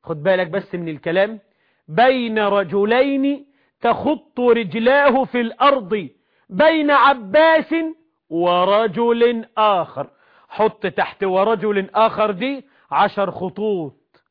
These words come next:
"ورجل آخر". قال عبيد الله: "فأخبرت عبد الله بن عباس فقال:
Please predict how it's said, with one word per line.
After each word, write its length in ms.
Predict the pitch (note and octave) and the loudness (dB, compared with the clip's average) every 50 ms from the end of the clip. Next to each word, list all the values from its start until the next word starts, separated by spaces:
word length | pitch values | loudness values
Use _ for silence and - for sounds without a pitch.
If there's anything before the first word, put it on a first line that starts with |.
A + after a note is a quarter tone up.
| _ _ _ _ _ _ - | _ _ _ _ _ _ -8
"ورجل 920 | D#3 F3 G#3 A3 A3 A3+ B3+ C#4 B3 F3 C#4+ D4 D4 D4 D4+ D4+ C#4+ C4+ - _ - | -2 0 2 2 4 4 4 2 2 2 0 0 0 2 0 0 0 -2 -6 _ 0
آخر". 560 | B3 B3+ B3+ A3+ G#3 F#3 - - D#3+ C#3+ A2+ _ _ _ _ _ _ _ _ - | 2 4 4 4 2 0 -4 -6 -10 -10 -10 _ _ _ _ _ _ _ _ 0
قال 440 | A#3 C#4+ D4 C#4 B3+ A#3 G#3+ G3+ F#3+ | 2 4 4 4 4 2 2 0 0
عبيد 680 | F#3 D3+ F#3+ G3 F3 F3 B3 C4+ C4+ B3+ A#3+ F#3+ E3+ | -2 -2 -2 -4 -2 0 0 0 0 -2 -6 -6 -4
الله: 680 | A3+ A3+ A3 G#3+ G#3 G#3+ A3+ A#3+ B3+ C4 C#4 D4 D4+ - - _ _ _ _ _ | -6 -6 -6 -6 -4 0 2 2 4 4 4 2 2 0 -4 _ _ _ _ _
"فأخبرت 680 | _ - C4+ B3+ D4 - - A#3+ C#4+ E4+ E4 D#4 - C#4 | _ -2 0 2 2 2 0 0 2 2 2 2 2 0
عبد 340 | C4+ B3+ B3+ B3+ G#3+ E3+ A3+ | 2 2 2 2 0 -2 -4
الله 400 | A#3 A3+ A3 A#3 A#3+ A3+ G3 G#3 | -4 -2 0 0 2 2 2 0
بن 160 | F#3 F#3 G#3 | 0 -2 -2
عباس 680 | G3+ F3 F#3 G3+ F3 C#3+ C#3 A3 A#3 A3+ A3 - - G3+ | -2 0 -2 -2 -4 -4 -2 -2 0 0 -2 -4 -6 -6
فقال: 880 | G3+ F#3 D#3+ - F#3+ F3+ - - G3+ F#3+ F#3+ F#3 F3+ F3 E3+ E3+ E3 | -8 -6 -6 -6 -6 -6 -2 -2 0 0 0 0 -2 -2 -4 -6 -8